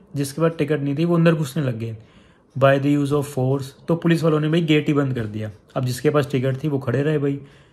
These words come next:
अब मुझे ये नहीं पता वो अंदर घुसे भी या वापस चले गए। तो भाई ये सब मुझे नहीं फेस करना, मुझे बहुत गुस्सा आता है इन चीज़ों में। तो मैं भाई अपने घर पे रहूँगा। बाकी यार अगर किसी के पास हॉस्पिटैलिटी है तो प्लीज़ मुझे दे दे,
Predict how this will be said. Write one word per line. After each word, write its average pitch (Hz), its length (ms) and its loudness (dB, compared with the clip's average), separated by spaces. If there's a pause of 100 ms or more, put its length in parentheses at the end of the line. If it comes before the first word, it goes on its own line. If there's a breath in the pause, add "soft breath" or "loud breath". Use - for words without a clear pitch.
(140 loud breath)
अब 139 80 0
मुझे 147 220 2
ये 156 100 4
नहीं 156 100 2
पता 139 240 2
वो 147 140 2
अंदर 143 240 2
घुसे 139 320 -2
भी 139 160 0
या 151 60 2
वापस 131 400 -2
चले 113 200 -8
गए। 123 120 -4
तो 151 180 0
भाई 160 140 6
ये 160 180 4
सब 156 180 -2
मुझे 143 320 0
नहीं 139 120 -2
फेस 127 240 -4
करना, 127 320 -6
मुझे 135 200 -2
बहुत 123 240 -4
गुस्सा 120 240 -6
आता 113 160 -6
है - 0 -
इन 120 80 -4
चीज़ों 120 240 -8
में। 165 160 -6 (560 loud breath)
तो 139 80 -2
मैं 135 160 2
भाई 139 160 6
अपने 147 220 0
घर 127 160 0
पे 131 160 -4
रहूँगा। 123 320 -4 (400 loud breath)
बाकी 147 300 6
यार 185 160 8
अगर 180 240 4
किसी 175 340 -2
के 185 120 2
पास 175 260 2
हॉस्पिटैलिटी 139 600 0
है 123 380 -6 (220)
तो 143 80 -4
प्लीज़ 151 300 0
मुझे 139 180 -2
दे 120 180 -4
दे, 160 220 -6